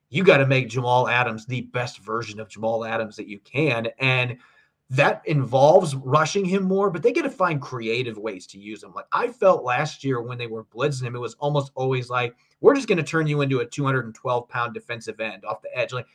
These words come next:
no wonder it was easy for the other teams to know what was coming.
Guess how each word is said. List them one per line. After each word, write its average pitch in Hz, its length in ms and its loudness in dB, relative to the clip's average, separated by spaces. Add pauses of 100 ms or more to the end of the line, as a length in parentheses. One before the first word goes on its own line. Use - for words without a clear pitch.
(180)
no 208 160 4
wonder 311 320 2
it 311 80 2
was 226 180 0
easy 196 340 0
for 170 160 -4
the 160 140 -2
other 156 200 -4
teams 139 460 -4
to 139 100 -10
know 143 220 4
what 139 140 0
was 123 160 -8
coming. - 320 -6